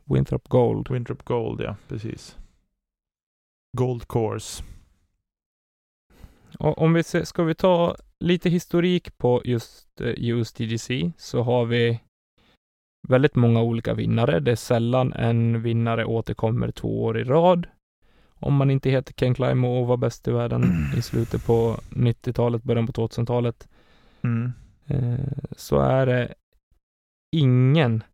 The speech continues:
Speaker 1: förutom Will Schusterich tjugohundratio och tjugohundratolv,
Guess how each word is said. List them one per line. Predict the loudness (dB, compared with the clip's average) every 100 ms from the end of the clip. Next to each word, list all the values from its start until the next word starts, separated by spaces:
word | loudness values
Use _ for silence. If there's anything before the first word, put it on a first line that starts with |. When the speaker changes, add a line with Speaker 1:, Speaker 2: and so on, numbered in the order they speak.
| _
Speaker 1:
förutom | -2 -2 0 0 2 2 2
Will | 0
Schusterich | 0 -2 -2 -4 -4 -6
tjugohundratio | -6 -2 0 2 0 -2 _ -4 -2 0 0
och | -2 -2
tjugohundratolv, | 0 2 2 2 -2 0 0 0 -6